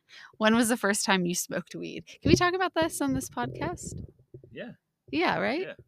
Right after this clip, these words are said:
Speaker 2: Yeah. Um, I was
Speaker 1: Do
Speaker 2: thir-
Speaker 1: you, do you care about, like,
Speaker 2: No, no, I don't
Speaker 1: sharing
Speaker 2: care.
Speaker 1: it with the world?
Speaker 2: No, that's a funny story.
Speaker 1: Not like
Speaker 2: Um,
Speaker 1: everybody in the world's listening to this podcast or anything, but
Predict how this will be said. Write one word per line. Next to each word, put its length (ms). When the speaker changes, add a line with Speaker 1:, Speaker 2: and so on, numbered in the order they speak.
Speaker 2:
Yeah. 480
Um, 380
I 180
was 760
Speaker 1:
Do 80
Speaker 2:
thir- 40
Speaker 1:
you, 140
do 180
you 120
care 380
about, 360
like, 360
Speaker 2:
No, 100
no, 60
I 60
don't 100
Speaker 1:
sharing 400
Speaker 2:
care. 100
Speaker 1:
it 40
with 140
the 80
world? 360
Speaker 2:
No, 200
that's 180
a 40
funny 280
story. 420
Speaker 1:
Not 180
like 140
Speaker 2:
Um, 60
Speaker 1:
everybody 400
in 80
the 80
world's 280
listening 360
to 60
this 160
podcast 560
or 40
anything, 480
but 220